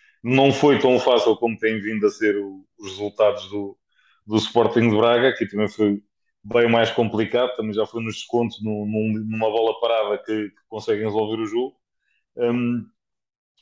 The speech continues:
o, no caso do, do Vitória, o maior problema foi a, o toque também do que o Jorge Fernandes acusou. Se depois da saída do Mumino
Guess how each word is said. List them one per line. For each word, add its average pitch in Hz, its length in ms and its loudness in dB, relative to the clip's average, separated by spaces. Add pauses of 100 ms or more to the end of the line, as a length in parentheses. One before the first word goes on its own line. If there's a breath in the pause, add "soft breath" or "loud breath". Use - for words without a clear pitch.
(140)
o, 123 380 -4
no 127 220 -2
caso 120 340 0
do, 131 200 -2
do 123 160 -6
Vitória, 117 760 -2
o 101 60 -12
maior 110 200 -2
problema 110 520 -4
foi 104 240 -6
a, 101 280 -2 (300)
o 107 180 -20
toque 120 340 -4
também 107 320 -4
do 104 220 -6
que - 120 -14
o 101 40 -6
Jorge 104 260 -2
Fernandes 110 400 -6
acusou. 120 460 -4 (380)
Se 117 600 -2
depois 120 260 -4
da 117 100 0
saída 113 320 -2
do 110 120 -2
Mumino 127 500 -6